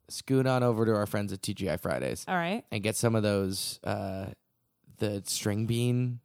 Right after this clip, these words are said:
Speaker 1: fries.
Speaker 2: Oh, I want those too. Okay, yeah, I want those on mine.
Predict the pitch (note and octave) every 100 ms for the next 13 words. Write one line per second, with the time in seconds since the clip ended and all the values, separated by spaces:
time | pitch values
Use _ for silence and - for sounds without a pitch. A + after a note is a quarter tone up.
0 | _ - - B2+ B2+ C#3 D3 - G4+ G#4
1 | F#4 G4+ G4+ F4+ F4+ F4 - D#4+ G3+ C4
2 | B3+ A3 A3+ A3 A#3 A3+ G3+ F#3 D#3+ -